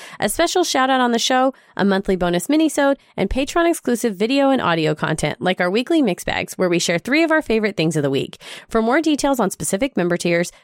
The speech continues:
visit sinisterhood dot com and click on Patreon in the top right corner to join today.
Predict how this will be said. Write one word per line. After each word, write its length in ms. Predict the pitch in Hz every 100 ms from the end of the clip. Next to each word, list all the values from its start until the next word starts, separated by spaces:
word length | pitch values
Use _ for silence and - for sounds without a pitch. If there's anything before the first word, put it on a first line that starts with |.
| -
visit 240 | 185 170
sinisterhood 480 | - 214 254 311 302
dot 220 | 320 330
com 260 | - 202 202
and 100 | 196
click 160 | 180 175
on 140 | 254
Patreon 420 | 196 156 160 -
in 100 | -
the 80 | 156
top 280 | - 220 262
right 160 | 294
corner 260 | - 180 175
to 140 | -
join 240 | 165 156 151
today. 340 | - - -